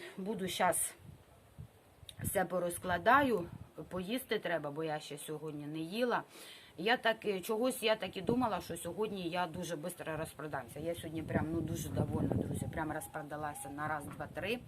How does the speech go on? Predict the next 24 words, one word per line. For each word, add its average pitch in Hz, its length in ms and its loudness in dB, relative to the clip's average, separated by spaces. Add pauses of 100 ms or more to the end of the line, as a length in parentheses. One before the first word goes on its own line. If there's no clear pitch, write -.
(680)
Е, 160 440 0 (420)
<laughs> - 400 -8
там 185 180 8
ще 196 260 2
одної 208 400 0
жіночки, 185 540 0
вона 175 300 0
дуже 165 340 -2
мене 156 260 0
прохала 160 520 2
покласти 165 680 2
в 156 140 -2
оцю, 170 220 -4
в, 170 200 -4
в, 170 280 -4
в - 160 -10
цю 185 160 -6
мою 165 320 2
тарілочку, 170 760 -2
щоб 147 160 -6
вона 156 220 -2
не 151 100 -2
побила 147 420 -4
яєчка. 147 600 -8